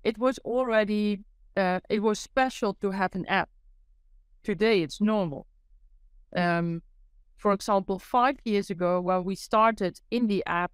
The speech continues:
that you could, could follow your parcel, it was special. Nowadays, it's normal. But nowadays, you would expect that you can exactly decide yourself how do you want to receive your parcel.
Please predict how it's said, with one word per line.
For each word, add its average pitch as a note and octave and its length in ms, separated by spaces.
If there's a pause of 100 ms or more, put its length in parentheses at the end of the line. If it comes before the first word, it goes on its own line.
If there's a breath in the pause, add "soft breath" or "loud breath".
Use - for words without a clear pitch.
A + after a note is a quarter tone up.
that F3+ 180
you G3+ 120
could, F3 260 (200)
could G3+ 160
follow C#4 460
your F3 260 (100)
parcel, G#3+ 640 (420)
it G3+ 240
was E3+ 180
special. - 560 (480)
Nowadays, E3 540
it's - 180
normal. A#3 400 (1040)
But F#3 120
nowadays, G3+ 720
you G#3+ 100
would A3+ 200
expect F3+ 640
that F#3 200
you G#3+ 120
can G3 300
exactly G#3+ 600
decide F#3+ 640
yourself G3+ 920
how G3 180
do F#3+ 100
you F#3 140
want F3 300
to G3 140
receive A#3+ 540
your G#3 100
parcel. D#3+ 420